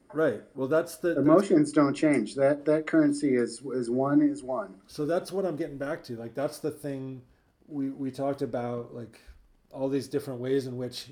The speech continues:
Speaker 1: it's not working 'cause humanity is focused on the wrong things, right? So if what, if our sole focus was to take care of our own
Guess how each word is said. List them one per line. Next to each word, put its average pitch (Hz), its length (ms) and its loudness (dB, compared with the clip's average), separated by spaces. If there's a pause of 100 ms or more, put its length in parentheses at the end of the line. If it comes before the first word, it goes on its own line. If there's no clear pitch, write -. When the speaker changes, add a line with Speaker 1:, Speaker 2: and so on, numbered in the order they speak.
(100)
Speaker 1:
it's - 160 -16
not 143 300 -4
working 127 480 -12
'cause 117 160 -14
humanity 120 480 -6
is 113 260 -12 (160)
focused 127 420 -10
on 127 140 -8
the 123 60 -12
wrong 117 340 -12
things, 113 380 -14
right? 117 220 -14 (760)
So 135 300 -2
if 131 220 -10
what, 156 320 -2
if 127 160 -10
our 135 160 -2
sole 180 360 -2
focus 180 540 -2
was 127 160 -6
to 139 100 -8
take 143 260 -6
care 147 220 -4
of 127 100 -4
our 127 180 -4
own 135 420 -8